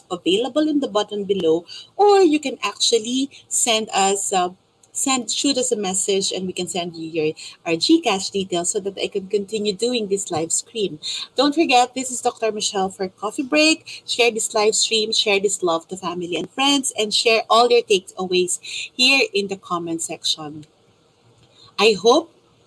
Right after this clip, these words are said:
that this has helped you. Isa-isa, one day at a time. I like saying that, one day at a time.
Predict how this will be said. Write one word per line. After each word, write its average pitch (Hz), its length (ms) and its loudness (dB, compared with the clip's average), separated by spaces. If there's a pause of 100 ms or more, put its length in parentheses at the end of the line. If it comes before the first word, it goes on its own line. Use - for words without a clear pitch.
(220)
that 202 240 2
this 226 140 2
has 233 140 2
helped 185 240 0
you. 403 260 2 (380)
Isa-isa, - 600 0
one 240 260 2
day 233 160 4
at 196 140 -4
a 190 60 -2
time. 165 260 -4
I 185 80 -2
like 226 180 -2
saying 185 300 -2
that, - 180 -10
one 202 180 -10
day 190 140 0
at 175 80 -10
a 170 80 -14
time. 165 380 -14